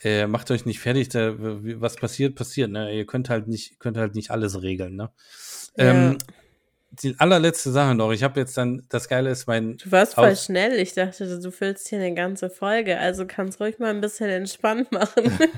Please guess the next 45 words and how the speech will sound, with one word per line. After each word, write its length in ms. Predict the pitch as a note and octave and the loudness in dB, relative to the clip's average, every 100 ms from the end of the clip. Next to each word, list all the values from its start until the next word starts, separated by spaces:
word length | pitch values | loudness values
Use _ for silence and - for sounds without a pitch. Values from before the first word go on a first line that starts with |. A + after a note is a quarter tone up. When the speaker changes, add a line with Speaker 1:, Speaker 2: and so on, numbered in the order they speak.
| F4 | 0
Speaker 1:
<laughs> 400 | D3+ C#4+ D3 - _ - - - | 0 0 -4 -10 _ -20 -18 -6
Nee, 140 | E3 D#3 | 2 4
genau. 200 | - A#2 | 6 6
Also 200 | A2+ A#2 | 4 2
das 160 | A#2 - | -2 0
Ende 300 | C3+ C3+ B2+ | 2 4 2
ist 200 | B2 - | 0 -2
jetzt 200 | A#2 B2 | -2 2
halt 200 | A#2 G#2+ | 2 4
so. 360 | A#2 C#3+ G3+ - - _ | 4 4 2 -6 -20 _
Und 120 | - A2 | -6 -4
das 100 | - | 0
finde 120 | B2 | 0
ich 100 | A#2 | 0
auch 100 | A2 | -2
ziemlich 320 | - A2+ G2 | -2 -4 -2
lustig. 280 | C3 C3 D3 | -2 -2 -4
Ich 40 | |
bin 120 | C3 G#2+ | -2 -2
gespannt, 420 | G#2+ - A2+ B2 | -2 0 -2 0
ob 160 | A2+ | -2
ich 220 | A2 G#2 A2 | -2 -2 -2
am 160 | G#2+ | -2
Sonntag, 460 | G#2 A2 B2 C3 A#2 | 0 0 0 -2 -2
weil 100 | G2 | -4
am 120 | G2 | -4
Sonntag 400 | G2+ G2 G#2 F#2 | -4 -4 -6 -8
fliege 200 | - G2 | -8 -10
ich 80 | F#2+ | -6
nach 140 | G2 | -6
Paris, 440 | - G2+ A2 C#3 - _ _ _ - _ - | -4 -2 -2 -6 -12 _ _ _ -20 _ -2
ob 160 | A2 | 0
ich 80 | A2+ | 2
Speaker 2:
Ja, 80 | A#2 | 2
Speaker 1:
am 80 | A2 | 2
Sonntag 340 | G#2+ A2 A#2 | 2 2 2
nach 120 | - | 2
Speaker 2:
stimmt, 120 | - E3+ | 2 2
Speaker 1:
Fla-, 200 | C#3 C3 | 2 2
Speaker 2:
ja. 80 | - | 0
Speaker 1:
Paris 360 | C3+ D3 F#3 | 0 2 0
fliegen 420 | F#3 F3+ A2 G#2 G2 | -2 -2 -2 0 0
darf, 360 | G2 F#2+ - | 0 0 -6
weil 340 | - G2 F#2 G#2 | -4 0 2 4
Speaker 2:
Ja. 300 | F#3 D4 | 4 2